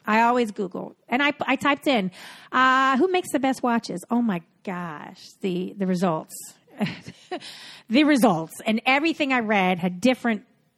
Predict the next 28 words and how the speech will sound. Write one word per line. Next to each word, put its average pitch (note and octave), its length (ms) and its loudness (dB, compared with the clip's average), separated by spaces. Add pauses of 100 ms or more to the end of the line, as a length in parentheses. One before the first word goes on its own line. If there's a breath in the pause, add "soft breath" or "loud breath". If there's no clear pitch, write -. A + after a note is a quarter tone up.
(920 soft breath)
different C4 320 0
lists G#3 380 2
of F3 120 -2
who F#3 540 2
the F#3 120 -4
top E3 300 -6
ten E3 300 -6
or F3 60 -10
the G3 80 -12
top E3 400 -4
eight F3+ 340 -12 (100)
brands E3 480 -8
or F3+ 40 -6
anything E3 320 -6
like D#3+ 180 -10
that. - 320 -10
It, F3+ 180 -8
it A#3 60 0
was A#3 160 -2
just, C4 240 -2 (520 loud breath)
there C4 100 -2
were C#4+ 120 0
a C4+ 180 0
few F#4 300 2
brands F#3+ 440 -2
that G3 180 -6
sort G3+ 240 -2
of F3+ 260 -2